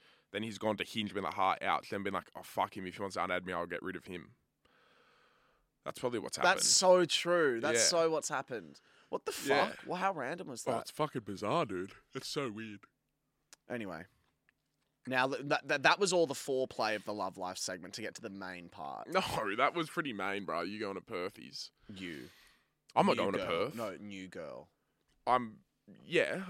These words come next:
Speaker 1: I've been seeing a girl. I'm at that stage of, y-, so you know when, so we've gone on, we've seen each other four times, all right?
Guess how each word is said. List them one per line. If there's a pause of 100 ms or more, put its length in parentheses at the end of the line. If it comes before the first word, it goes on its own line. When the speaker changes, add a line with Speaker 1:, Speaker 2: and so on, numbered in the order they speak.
Speaker 1:
I've
been
seeing
a
girl. (320)
I'm
at
that
stage
of, (640)
y-,
so
you
know
when,
so
we've
gone
on, (1300)
we've
seen
each
other
four
times,
all
right?